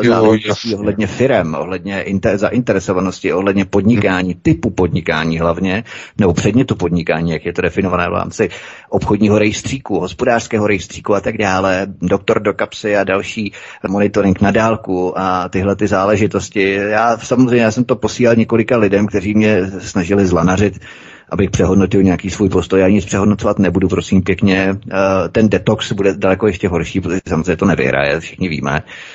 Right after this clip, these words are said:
Speaker 2: A ten detox bude potom ještě daleko horší, eh, než teď, takže zase ta euforická, bouřlivá energie, která <laughs> se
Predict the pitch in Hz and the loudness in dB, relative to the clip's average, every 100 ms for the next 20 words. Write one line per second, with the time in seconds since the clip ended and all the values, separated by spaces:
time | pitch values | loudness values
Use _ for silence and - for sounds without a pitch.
0 | - - - 80 85 95 85 95 85 87 | -20 -20 -8 -4 0 2 2 0 -2 -2
1 | 85 82 87 - 85 80 85 80 - - | -2 0 -2 0 0 0 0 -2 -4 -6
2 | 87 85 - _ _ - 95 90 98 92 | -8 -8 -12 _ _ -4 0 2 2 0
3 | - 85 85 85 82 - 98 92 92 85 | 0 0 0 -4 -6 -2 0 2 2 -2
4 | - 95 78 90 104 98 - 110 98 85 | -4 -2 0 -2 0 -2 0 -2 0 0
5 | 87 104 101 98 85 - 107 110 110 117 | 0 0 2 0 -2 -2 2 2 4 4
6 | 107 98 101 95 98 107 - | 2 2 2 2 2 2 0